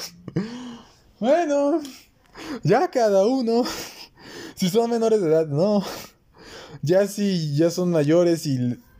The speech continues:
y pues dicen, "No, pues quiero experimentar", pues vale. <laughs> Ya cada uno, pero a veces me imagino cómo chingado se sentirá esto, güey. <laughs> O sea, ponte a pensar en un viaje astral escuchando diferente tipo de música.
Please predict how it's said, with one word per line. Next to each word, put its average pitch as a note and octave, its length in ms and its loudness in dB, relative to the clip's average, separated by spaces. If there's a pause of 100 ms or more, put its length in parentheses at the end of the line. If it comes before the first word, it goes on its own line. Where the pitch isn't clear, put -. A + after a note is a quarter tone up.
(140)
y C3+ 140 -2
pues B2+ 180 0
dicen, C#3+ 200 -2
"No, C3 100 -2
pues B2 160 -8
quiero B2 160 -2
experimentar", A2+ 520 -4
pues G#2+ 160 -6
vale. D3+ 460 -2
<laughs> - 60 -18 (1500)
Ya F#3 200 0
cada D3 320 4
uno, E3 320 0
pero C3 340 2 (360)
a G#2 140 -2
veces A#2+ 240 -4
me F3 60 -2
imagino C3 460 -4 (840)
cómo - 180 -8
chingado B2+ 320 0
se C#3 60 -6
sentirá A#2+ 260 -4
esto, A#2 240 -8
güey. C3 300 0
<laughs> - 1120 -16
O - 40 -20
sea, B2+ 120 -6
ponte B2 180 -2
a D3 60 0
pensar B2+ 380 0
en C#3+ 100 0
un C#3+ 80 0
viaje C#3+ 160 -2
astral C#3 240 -4
escuchando C3+ 380 -4
diferente B2+ 340 -2
tipo C3+ 220 -2
de A2 40 -2
música. C#3+ 400 -4